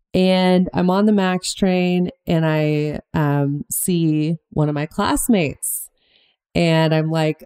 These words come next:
"Oh, thank goodness we have one good-looking guy." Okay, there was two. He was one of the two good-looking guys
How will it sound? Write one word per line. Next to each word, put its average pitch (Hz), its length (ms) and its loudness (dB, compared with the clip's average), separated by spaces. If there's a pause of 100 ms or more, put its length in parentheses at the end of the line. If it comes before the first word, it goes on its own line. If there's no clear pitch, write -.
(100)
"Oh, 226 420 2 (140)
thank 226 380 4
goodness 208 520 2
we 196 140 4
have 170 300 2
one 180 640 0
good-looking 185 920 0
guy." 151 600 -2 (840)
Okay, 156 260 2
there 143 160 0
was 143 180 -2
two. 156 380 0 (120)
He 190 160 4
was 185 180 4
one 196 300 2
of 202 180 -2
the 190 100 2
two 151 600 0 (100)
good-looking 185 800 0
guys 151 520 -2